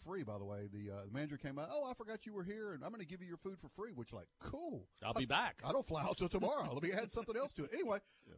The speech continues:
Speaker 1: I'm watching, uh, and in Hawaii, any given time you have a surfing contest on 'cause they like that, and I typically watch that, but where I was sitting, sort of hard to see it. So the next closest thing I was watching,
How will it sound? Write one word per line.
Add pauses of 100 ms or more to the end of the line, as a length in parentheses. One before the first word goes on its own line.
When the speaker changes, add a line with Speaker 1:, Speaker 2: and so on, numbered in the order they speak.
Speaker 1:
I'm
watching,
uh,
and
in
Hawaii,
any
given
time
you
have
a
surfing
contest
on
'cause
they
like
that,
and
I
typically
watch
that,
but
where
I
was
sitting, (480)
sort
of
hard
to
see
it.
So
the
next (120)
closest
thing
I
was
watching,